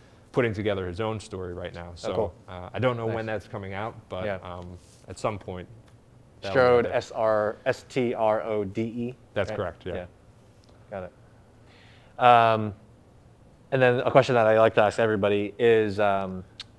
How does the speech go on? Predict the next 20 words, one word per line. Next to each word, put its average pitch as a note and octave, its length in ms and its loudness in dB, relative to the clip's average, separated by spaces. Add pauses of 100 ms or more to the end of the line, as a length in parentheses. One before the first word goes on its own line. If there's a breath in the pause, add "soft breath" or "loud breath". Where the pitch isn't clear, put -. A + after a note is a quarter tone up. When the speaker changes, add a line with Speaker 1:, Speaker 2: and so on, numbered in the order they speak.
(120)
Speaker 2:
what, A#2 500 4 (680)
what's C3 260 4
on C3 120 4
your G#2+ 100 -2
bucket F#2 300 -2
list? - 340 -14 (760)
Like, G2+ 160 -4
what's, A#2+ 460 2
what's C3+ 220 6
on, B2+ 300 10
uh, A#2 400 0
your A#2 160 4
list B2 200 6
of A2 100 0
things A2+ 260 0
that G#2 100 -2
you G#2+ 260 -4 (260)
definitely B2 280 4
wanna A2 200 0
do G2 360 -2